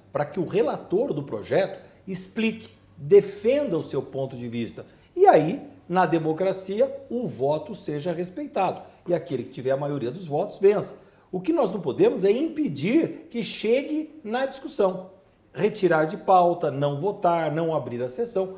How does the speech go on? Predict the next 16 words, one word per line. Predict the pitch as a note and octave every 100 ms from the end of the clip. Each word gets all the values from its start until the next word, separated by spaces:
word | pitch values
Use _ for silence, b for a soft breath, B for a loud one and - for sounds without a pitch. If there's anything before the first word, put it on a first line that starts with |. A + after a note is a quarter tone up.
| B
aí | D4+ E4+
é | D4
contraproducente, | - D#3 D3+ C#3 C#3+ A#2 - C3 C3+ - B B -
contra | F3+ F#3 D#3
a |
própria | - B2+ C#3+ C#3+
democracia. | D#3 E3 - - - A2 - B -
O | C3
que | F3
nós | D3+
estamos | - C#3+ -
fazendo | A#2 F2+ D#3+ A3 D3+
é |
oferecendo | C#3+ D#3+ - D#3 B2 - G3+ C4+
a | C4+
oportunidade | E3+ D#3+ C#3 A#2+ C3 D#3